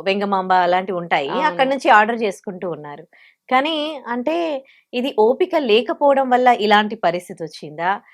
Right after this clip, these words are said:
Speaker 1: లేకపోతే ఇంటికి ఎవరైనా రావడం ఇష్టం లేదు, ఒంటరిగా ఉండడానికి అలవాటు పడిపోయారా,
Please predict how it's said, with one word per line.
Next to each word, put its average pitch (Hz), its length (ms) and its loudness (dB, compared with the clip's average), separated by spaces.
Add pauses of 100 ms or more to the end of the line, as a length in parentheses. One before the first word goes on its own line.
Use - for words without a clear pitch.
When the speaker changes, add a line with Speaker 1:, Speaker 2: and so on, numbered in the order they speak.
(280)
Speaker 1:
లేకపోతే 240 440 -4
ఇంటికి 247 960 -4 (260)
ఎవరైనా 208 480 2
రావడం 196 520 4 (100)
ఇష్టం 190 320 -8
లేదు, 180 240 -4
ఒంటరిగా 185 600 -2
ఉండడానికి 175 500 -4
అలవాటు 160 400 -4
పడిపోయారా, 156 640 -6